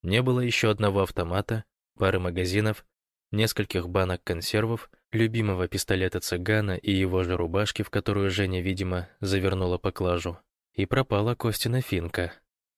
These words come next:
Гош сел в машину, врубил дальний свет. На миг показалось, что где-то у дороги мелькнул расплывчатый силуэт.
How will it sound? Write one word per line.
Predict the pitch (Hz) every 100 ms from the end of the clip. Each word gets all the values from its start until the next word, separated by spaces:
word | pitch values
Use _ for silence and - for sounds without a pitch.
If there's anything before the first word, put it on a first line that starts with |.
| _ -
Гош | 92 95 -
сел | - 87
в |
машину, | 85 87 - 107 110 104 _ _
врубил | 98 104 104 135
дальний | 117 104 98 101
свет. | - 82 73 - _ _ _ _
На | 92 95
миг | 139 -
показалось, | - 117 101 117 113
что | 107 -
где-то | 101 107 107
у | 95
дороги | 95 101 104
мелькнул | 98 95 92 101 104
расплывчатый | 101 - 104 98 - 101 95
силуэт. | - 95 87 76 -